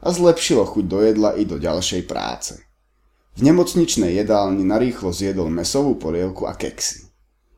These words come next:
Potom sa ponáhľal do Cruikshankhovho knihkupectva, ktoré slúžilo lekárskej fakulte.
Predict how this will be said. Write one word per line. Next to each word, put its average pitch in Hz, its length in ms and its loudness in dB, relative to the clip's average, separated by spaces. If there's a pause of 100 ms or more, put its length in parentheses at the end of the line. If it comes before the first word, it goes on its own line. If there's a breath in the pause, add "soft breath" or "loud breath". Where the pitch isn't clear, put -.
(200)
Potom 185 320 4
sa 110 160 0
ponáhľal 120 640 4
do 90 100 0
Cruikshankhovho 117 960 2
knihkupectva, 104 920 -4 (340)
ktoré 165 240 6
slúžilo 123 640 0
lekárskej 95 560 -2
fakulte. - 600 -10